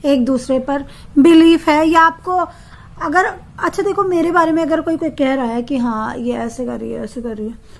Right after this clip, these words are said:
तो अगर सामने वाला उसको वहीं पे रोक दे कि नहीं वो ठीक है, वो अपनी जगह सही है, तो सामने वाले की हिम्मत ही क्यों होगी, है ना,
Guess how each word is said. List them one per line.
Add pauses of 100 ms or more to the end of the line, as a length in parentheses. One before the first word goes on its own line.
(340)
तो
अगर
सामने
वाला
उसको
वहीं
पे
रोक
दे
कि
नहीं
वो
ठीक
है,
वो
अपनी
जगह
सही
है, (680)
तो
सामने
वाले
की
हिम्मत
ही
क्यों
होगी,
है
ना,